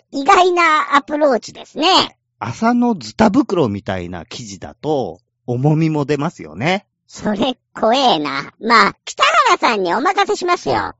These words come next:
Speaker 1: とにかく、女性や子供に人気が出そうな、可愛らしさと、バカを威嚇する、迫力を伴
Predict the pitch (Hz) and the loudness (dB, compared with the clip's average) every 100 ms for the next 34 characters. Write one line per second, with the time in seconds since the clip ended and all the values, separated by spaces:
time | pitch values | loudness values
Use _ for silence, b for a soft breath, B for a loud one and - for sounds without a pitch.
0 | _ _ _ _ - 453 508 - - - | _ _ _ _ -10 -6 -4 -2 -2 -2
1 | 381 339 240 - _ _ _ _ - 269 | 0 2 2 0 _ _ _ _ -4 -2
2 | 285 427 440 466 427 415 403 392 392 370 | 0 2 2 4 2 2 0 0 -2 -2
3 | 370 359 359 427 370 403 381 330 359 370 | -2 -2 -2 -4 -6 -4 -2 0 0 2
4 | 381 - 202 240 147 - _ _ _ _ | 0 2 2 2 0 -4 _ _ _ _
5 | _ - 269 277 277 262 277 - 190 - | _ -2 2 4 4 2 -2 -4 -8 -2
6 | 220 190 127 _ _ _ _ _ _ _ | 0 0 -2 _ _ _ _ _ _ _
7 | _ - 269 - 220 175 202 180 156 - | _ 0 0 2 2 4 2 0 -2 -4
8 | 190 - - 196 294 285 - _ _ _ | -6 -6 -10 -8 -2 -2 -2 _ _ _
9 | - - - 494 403 339 - 415 480 - | -14 -10 -4 -4 -2 -6 -4 -2 -2 -2
10 | - 202 | -4 -4